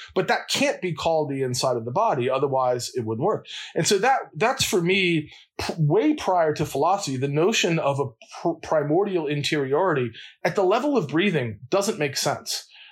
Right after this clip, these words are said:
right? Like, the, the, these mammalian organisms don't work if they have an inside, you know? So, so they're, you know,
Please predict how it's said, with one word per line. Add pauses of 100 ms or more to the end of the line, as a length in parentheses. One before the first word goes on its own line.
(100)
right?
Like,
the,
the,
these
mammalian
organisms
don't
work (140)
if
they
have
an
inside, (500)
you
know?
So,
so
they're,
you
know,